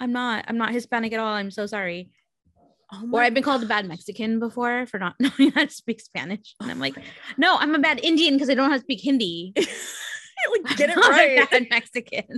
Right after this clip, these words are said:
Speaker 2: Oh my gosh.
Speaker 1: Or, like, Middle Eastern. I've gotten Italian before. Uh, my sister's been misidentified as, like, half black before. Um, yeah, I get that.
Speaker 2: Wild.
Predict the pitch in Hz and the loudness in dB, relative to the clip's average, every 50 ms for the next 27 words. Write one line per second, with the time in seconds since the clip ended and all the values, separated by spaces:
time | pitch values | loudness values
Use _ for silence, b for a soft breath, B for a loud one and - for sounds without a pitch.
0 | - _ - _ - - _ _ _ _ _ _ _ _ _ _ _ _ _ _ | -12 _ -18 _ -20 -20 _ _ _ _ _ _ _ _ _ _ _ _ _ _
1 | _ _ _ _ B B B B B B B B B B B B 240 226 233 240 | _ _ _ _ B B B B B B B B B B B B -20 -20 -20 -20
2 | _ _ 294 302 311 - - - 214 214 226 233 233 214 202 190 196 208 220 220 | _ _ -16 -16 -16 -16 -14 -16 -14 -12 -10 -10 -10 -10 -8 -10 -10 -6 -2 0
3 | 233 226 226 220 220 220 214 208 208 202 220 214 - 214 202 190 190 196 214 220 | 2 2 2 2 2 2 2 2 2 0 0 -2 -2 -2 0 0 0 0 0 0
4 | 254 269 269 254 247 - - 190 180 202 220 226 240 247 240 240 233 233 233 220 | 0 0 -2 -4 -4 -6 -4 -4 -2 -2 -2 -4 -4 -4 -6 -6 -6 -8 -8 -8
5 | _ 220 208 208 208 208 208 208 208 208 208 214 208 b b b b b b b | _ -6 -4 -2 -2 -2 -2 -2 -2 -4 -4 -6 -10 b b b b b b b
6 | b b _ _ - 196 196 190 190 190 208 - 240 240 - - 247 240 233 214 | b b _ _ -8 -6 -6 -4 -4 -6 -4 -4 -4 -4 -4 -2 -2 -4 -2 -2
7 | 220 233 226 214 214 214 233 208 202 202 196 196 196 185 185 180 175 170 165 147 | -2 -2 -2 -4 -4 -4 -4 -4 -2 -4 -6 -4 -4 -4 -4 -4 -6 -8 -10 -12
8 | - - - - - _ - 233 233 233 220 _ _ 214 202 - - 208 202 202 | -12 -14 -16 -16 -20 _ -2 0 0 0 -2 _ _ -12 -10 -6 -4 -2 -2 0
9 | 196 196 190 190 190 185 185 185 190 190 - _ _ _ _ _ _ _ _ _ | 0 0 0 0 0 0 0 -2 -4 -6 -8 _ _ _ _ _ _ _ _ _
10 | - 214 190 180 180 - - - 185 - _ _ _ _ _ _ _ _ - 190 | -8 -8 -6 -6 -8 -10 -12 -16 -20 -20 _ _ _ _ _ _ _ _ -12 -10
11 | 180 180 202 196 _ _ _ - 202 185 185 185 - - - - - - 233 202 | -10 -10 -12 -14 _ _ _ -12 -10 -10 -10 -8 -8 -8 -8 -8 -10 -14 -18 -20
12 | _ _ _ _ _ _ _ _ _ _ 156 151 147 151 165 175 170 165 170 160 | _ _ _ _ _ _ _ _ _ _ -20 -16 -14 -12 -8 -8 -6 -6 -6 -6
13 | 175 - - | -8 -12 -18